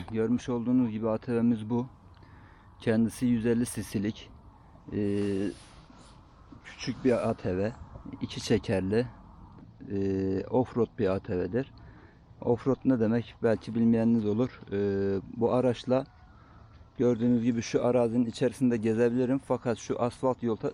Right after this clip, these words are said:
yola çıkamam arkadaşlar. Ee, o yolda süremem bunu. Yasalar öyle diyor. Ee, gerçi offroad olmasındaki sebeplerden biri de donanım olarak zaten,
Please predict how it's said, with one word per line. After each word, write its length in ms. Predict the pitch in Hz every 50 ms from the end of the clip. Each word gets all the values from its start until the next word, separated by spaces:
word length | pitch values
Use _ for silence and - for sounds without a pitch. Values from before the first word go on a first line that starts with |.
| - -
yola 280 | 123 113 117 113 131 139
çıkamam 440 | - - - 139 127 120 107 101 98
arkadaşlar. 560 | 95 - - 95 95 90 - - 127 139 - - - - - - - - - - - - - -
Ee, 300 | 113 107 104 104 104 -
o 160 | - 113 120
yolda 260 | 120 117 110 113 127
süremem 520 | 120 - - 127 123 120 110 101 95 98 92
bunu. 220 | 92 107 131 147 - - - - - - - - - - - - - - -
Yasalar 440 | 127 120 107 - - 117 120 123 120
öyle 280 | 120 120 120 120 117 101
diyor. 280 | 98 110 127 - - - - -
Ee, 340 | - - 101 101 101 98 -
gerçi 500 | - 508 571 - - 554 539 - - 480 523 508 - 214 381 508 494 330 165 151 139 135 127 123 117
offroad 400 | 120 117 110 113 135 127 117 107
olmasındaki 840 | 110 110 117 117 120 120 117 - - - 120 113 117 - - - 254 523 587
sebeplerden 640 | 508 466 - - - 554 - - - - 120 123 120
biri 180 | 123 131 131 120
de 160 | 123 110 107
donanım 380 | 113 120 123 123 123 127 131 120
olarak 420 | 117 120 127 127 - 554 - 95
zaten, 440 | 90 123 113 - - 131 127 131